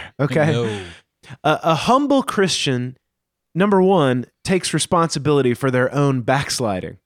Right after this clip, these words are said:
Speaker 1: okay? And their own choices and their own everything. They're not pinning that on somebody else. That's the, that's the first thing. And what I would encourage you to do is, and, and this is, look, this is gonna be not just for the person who answered this question, but for a lot of our listeners, especially folks that,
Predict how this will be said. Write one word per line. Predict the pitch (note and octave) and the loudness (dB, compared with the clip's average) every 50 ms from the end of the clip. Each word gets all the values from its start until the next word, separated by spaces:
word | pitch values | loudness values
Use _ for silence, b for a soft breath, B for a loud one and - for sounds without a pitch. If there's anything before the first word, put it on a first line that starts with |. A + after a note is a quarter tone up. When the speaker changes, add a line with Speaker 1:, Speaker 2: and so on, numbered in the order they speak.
| - C#3 | -6 -2
Speaker 1:
okay? | C3+ B2+ - C#3 C#3 C#3 C3+ C3 | -2 0 2 2 2 2 2 0
And | C#3 C#3 C#3 | 0 0 0
their | C3 C#3 | 0 0
own | D#3+ E3+ E3+ F3 E3+ D#3 | 2 2 2 2 0 -2
choices | - - E3+ E3 D#3+ D3+ - - D#3 C#3+ C3+ | -2 -2 0 2 2 2 0 0 0 0 0
and | C3+ C3+ | -2 -2
their | B2+ B2+ C3+ | -2 0 0
own | C3+ C3+ | 0 0
everything. | C#3 C#3 C#3+ C#3 C#3 B F3 B B B | 0 0 0 0 -2 B -6 B B B
They're | B F3 | B 0
not | G#3 A3+ - - - _ _ - | 2 0 0 -2 -6 _ _ -6
pinning | - G#3+ A3 A3 G3+ F3+ E3 E3 | -2 0 0 2 2 0 0 0
that | D#3+ D#3+ D3+ - | 0 0 0 0
on | C#3 C#3+ C#3+ C3+ | -2 -4 -4 -2
somebody | - - D3+ C#3 C#3 B2+ A#2+ A2 A2 G#2+ A2 | -4 -4 -2 -2 -2 -2 -2 -2 -2 -2 -4
else. | G2+ F2+ - - - - | -4 -6 -6 -8 -8 -6
That's | - C3+ C3 - - | -4 -4 -4 -2 -2
the, | F#3+ D#3 | -4 -4
that's | - D#3 F3+ F3 - | -2 -4 -4 -4 -6
the | E3 | -6
first | - E3+ D3+ C3+ - - | -4 -4 -4 -4 -4 -8
thing. | A2 G2 F2 _ B B B B B B B B B B | -12 -12 -14 _ B B B B B B B B B B
And | F3+ E3 F3 F3+ | -6 -4 -2 0
what | F#3+ G3+ | 0 2
I | A#3 C#4 | 2 2
would | D4 D#4 C4+ | 2 2 0
encourage | A3+ F#3+ - - - F3 F3 E3 C#3+ D3 | 0 -2 -2 -2 0 0 0 0 0 -2
you | D3+ | -2
to | C#3 C#3 | -2 -2
do | B2 A#2 B2 A#2 G#2+ G2+ G2+ - | -2 -2 0 0 0 0 -2 -2
is, | A2+ A#2+ A#2 A2+ A2 A2 - - | -2 -2 0 0 0 -2 -4 -4
and, | D#3+ D#3+ - | -6 -6 -4
and | E3 E3+ F#3+ | -2 -2 0
this | B3 C4 - | 0 0 0
is, | E4+ D4+ B3+ - - _ _ - | -2 -4 -4 -6 -8 _ _ -2
look, | F3+ E3+ D3 A#2 C3+ | 0 0 0 0 -2
this | C#3+ G#3 A3+ - | -2 -2 -2 -2
is | D4 A#3 | -4 -2
gonna | A3+ G3+ E3+ D3 | -2 0 0 0
be | D3 C3+ B2+ | 0 -2 0
not | B2 C#3+ G3 A3+ | 0 -2 -2 -2
just | - C4 - | -4 -6 -6
for | - G3+ | -4 -4
the | D#3 C#3+ | -4 -4
person | - D#3 C3+ - - C3+ | -2 -4 -4 -4 -4 -4
who | B2 | -4
answered | A#2+ A#2 - B2+ | -4 -4 -6 -6
this | A#2+ A2 - | -6 -6 -4
question, | - B2 G2+ - - A2 | -4 -4 -4 -4 -6 -10
but | G2 G2+ | -10 -8
for | - - C#3 | -4 -2 0
a | A#2+ A#2+ | 0 0
lot | B2 B2 C3+ D#3 G3+ A#3+ | 0 2 2 2 2 2
of | A3 E3 | 2 2
our | D3+ B2 A#2+ | 2 0 0
listeners, | A2 A2 G2+ - - G#2+ G2+ F#2+ G#2 | 0 -2 -4 -4 -6 -6 -6 -8 -8
especially | A2+ - - F3+ G#3 - - A3 G#3+ | -8 -4 -2 -2 -2 -2 -2 -2 -4
folks | G3 - F3 E3 D#3+ - - - | -2 0 0 0 0 0 -4 -6
that, | D3 | -8